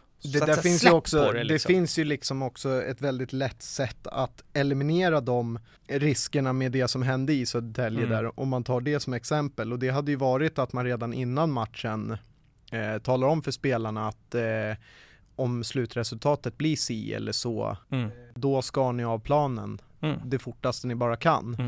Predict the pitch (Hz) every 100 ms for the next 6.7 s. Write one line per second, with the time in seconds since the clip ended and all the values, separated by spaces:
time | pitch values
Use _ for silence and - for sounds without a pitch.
0 | 120 - - - 127 123 120 120 117 131
1 | 139 151 - 151 131 - - _ _ -
2 | 131 160 180 170 156 127 113 117 104 117
3 | 110 - 156 165 117 113 113 135 117 156
4 | 110 110 - 127 127 127 120 120 113 -
5 | 139 156 147 156 135 131 123 - - -
6 | - - 139 131 131 131